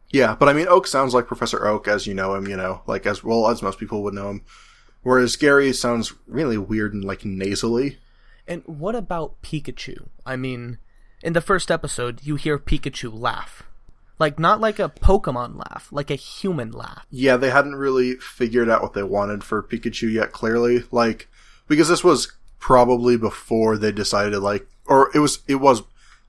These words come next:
Speaker 1: this was before Pikachu was the character that it is today.
Speaker 2: Oh yeah, this bef-, this was before it's iconic. This was back when it was the good Pikachu, the fat Pikachu, and
Speaker 1: Yeah, fat Pikachu's the best. It's the
Speaker 2: Yeah.
Speaker 1: best. It's the best Pikachu design that they've ever done, and they need to bring it back.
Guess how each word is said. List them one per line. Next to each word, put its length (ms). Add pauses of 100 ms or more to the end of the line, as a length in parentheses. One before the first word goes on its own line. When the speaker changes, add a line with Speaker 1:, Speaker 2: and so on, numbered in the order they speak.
(100)
Speaker 1:
this 140
was 100
before 340
Pikachu 480
was 340
the 120
character 480
that 140
it 80
is 160
today. 320 (640)
Speaker 2:
Oh 80
yeah, 140
this 200
bef-, 300
this 240
was 160
before 380
it's 100
iconic. 500
This 220
was 200 (440)
back 260
when 140
it 40
was 140
the 80
good 300
Pikachu, 560
the 100
fat 400
Pikachu, 640
and 120
Speaker 1:
Yeah, 380
fat 300
Pikachu's 380
the 60
best. 480
It's 180
the 100
Speaker 2:
Yeah. 80
Speaker 1:
best. 420
It's 140
the 80
best 280
Pikachu 360
design 380
that 100
they've 160
ever 180
done, 220
and 100
they 60
need 120
to 60
bring 160
it 100
back. 340